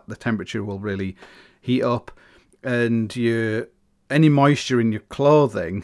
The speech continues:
that's not saturated is just gonna transfer out into your other clothing. And the other, the, the, the density of the other clothing so, so high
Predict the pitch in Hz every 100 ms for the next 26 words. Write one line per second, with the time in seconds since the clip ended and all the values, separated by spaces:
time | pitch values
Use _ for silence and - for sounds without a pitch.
0 | - - - 131 120 - - 135 - 117
1 | 104 - 95 95 _ _ _ - 113 117
2 | - 117 104 - 117 110 - - 110 107
3 | 101 101 - 113 104 98 - - - 117
4 | 110 123 104 101 104 120 120 - 104 95
5 | 87 92 - _ _ _ _ _ 117 110
6 | 104 104 113 139 151 165 135 151 - 143
7 | 143 - 143 117 147 160 147 - 127 117
8 | 123 131 - 127 120 107 104 - 113 101
9 | 101 - _ - - - _ - 131 110
10 | - 117 110 90 85